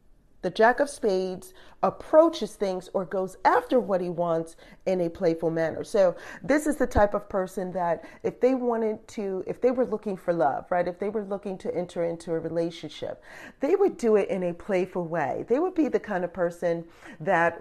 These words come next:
would kind of maybe crack a joke. They would be the kind of person that would say, "Hey,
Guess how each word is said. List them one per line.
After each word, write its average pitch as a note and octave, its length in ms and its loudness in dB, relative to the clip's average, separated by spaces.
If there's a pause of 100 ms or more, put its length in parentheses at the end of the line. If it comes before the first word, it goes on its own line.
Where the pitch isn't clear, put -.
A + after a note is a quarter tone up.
would E3 520 2
kind F#3 240 -4
of D#3 100 -8
maybe E3+ 240 -4
crack E3 380 -4
a E3+ 40 -6
joke. D#3 580 -2
They G#3+ 120 -2
would A3+ 160 0
be - 80 -4
the F#3+ 120 -2
kind F3+ 220 -4
of E3+ 80 -6
person E3+ 320 -4
that E3 140 -6
would - 140 -14
say, E3+ 160 -4
"Hey, E3+ 340 -4